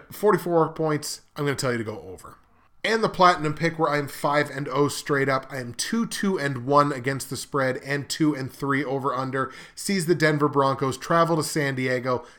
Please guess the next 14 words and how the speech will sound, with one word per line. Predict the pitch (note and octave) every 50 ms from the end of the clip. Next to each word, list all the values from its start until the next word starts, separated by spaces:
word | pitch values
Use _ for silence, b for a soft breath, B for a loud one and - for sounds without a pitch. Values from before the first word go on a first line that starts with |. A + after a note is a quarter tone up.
| B
to | - C#3
take | - D#3 D#3 C#3+ -
on | C#3 C3+ C3 C3
the | C3
Chargers. | A#2+ - - C3 B2+ B2+ A#2 A#2+ C3 B2+ A2+
And | - - C#3 C#3 C3
the | C3
story | A#2 - - F3+ F3 E3+ D#3+
of | D#3+
this | D3 D3+ C3+ -
game | - C#3 C3+ C3 C3
is | B2+ A2+
very | A#2 C3 B2+ C3 B2+
simple. | A2+ - - C3 B2 A#2 B2+ B2+ A#2+ -